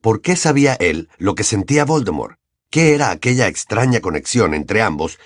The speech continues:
que Dumbledore nunca había sido capaz de explicar satisfactoriamente? "O allí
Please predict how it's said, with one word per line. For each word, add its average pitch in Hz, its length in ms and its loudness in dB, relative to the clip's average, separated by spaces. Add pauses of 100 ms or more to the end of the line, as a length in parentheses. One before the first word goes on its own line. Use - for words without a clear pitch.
que 110 140 -2
Dumbledore 95 580 2
nunca 110 480 2
había 113 240 0
sido 135 320 -2
capaz 95 340 -4
de 82 120 -2
explicar 113 520 -4
satisfactoriamente? 110 1200 -2 (580)
"O 123 180 4
allí 151 460 2